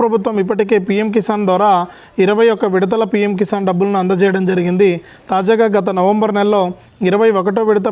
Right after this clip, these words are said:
పీఎం కిసాన్ కింద రెండు వేల రూపాయలను మన తెలంగాణలో ఉన్నటువంటి కొన్ని లక్షల మంది రైతన్నలకైతే అందజేయడం జరిగింది. తాజాగా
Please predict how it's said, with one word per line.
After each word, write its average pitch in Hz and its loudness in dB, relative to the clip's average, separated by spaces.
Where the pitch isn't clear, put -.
పీఎం 196 0
కిసాన్ 196 -2
కింద 190 0
రెండు 190 0
వేల 220 2
రూపాయలను 202 -2
మన 185 -2
తెలంగాణలో 202 0
ఉన్నటువంటి 185 0
కొన్ని 190 -2
లక్షల 226 -2
మంది 220 0
రైతన్నలకైతే 190 -2
అందజేయడం 185 0
జరిగింది. 180 0
తాజాగా 214 0